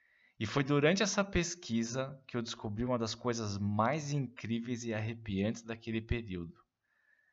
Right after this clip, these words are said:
O meu local de poder existe. E na semana que vem eu vou contar pra vocês o que essa descoberta fez pelos meus objetivos de vida.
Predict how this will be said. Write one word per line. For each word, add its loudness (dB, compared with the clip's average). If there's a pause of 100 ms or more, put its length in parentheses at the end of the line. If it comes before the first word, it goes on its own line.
(320)
O -6
meu 6
local 2
de -4
poder 0 (800)
existe. -4 (3500)
E 6
na 8
semana 6
que -2
vem 4
eu 6
vou 8
contar 4
pra 2
vocês -2
o -6
que -6
essa 0
descoberta 0
fez -4
pelos -4
meus 0
objetivos -2
de -8
vida. -6